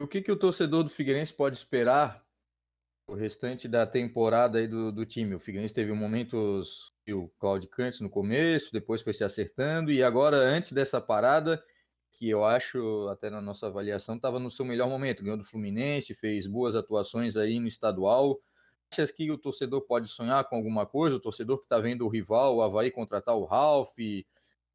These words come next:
mexer aí nos bastidores com jogadores fortes, quando um time da capital se reforça, o outro, a torcida adversária, a torcida, no nosso caso, do Figueirense, também busca, almeja alguma coisa mais importante. Tu acha que o torcedor,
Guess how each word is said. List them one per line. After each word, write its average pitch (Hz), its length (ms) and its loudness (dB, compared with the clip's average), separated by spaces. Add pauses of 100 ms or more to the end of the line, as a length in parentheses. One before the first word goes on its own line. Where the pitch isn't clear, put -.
(120)
mexer 107 240 -6
aí 123 100 -4
nos 123 160 -8
bastidores 117 640 -2
com 110 280 -4
jogadores 107 920 -2
fortes, 147 720 0 (640)
quando 135 560 0
um 135 100 -6
time 147 360 -6
da 131 120 2
capital 131 480 0
se - 160 -6
reforça, 156 680 2
o 151 80 0
outro, 151 640 2
a 113 80 0
torcida 135 400 -8
adversária, 123 540 -2
a - 20 -16
torcida, 117 280 -12
no 113 140 -8
nosso 113 300 -6
caso, 117 280 0
do 98 80 -14
Figueirense, 117 720 -6 (640)
também 123 400 -2
busca, 127 460 0
almeja 120 580 2
alguma 120 380 0
coisa 123 300 0
mais 123 460 2
importante. 135 540 -4
Tu 127 80 0
acha 170 240 2
que 147 60 -6
o 143 60 -6
torcedor, 131 600 0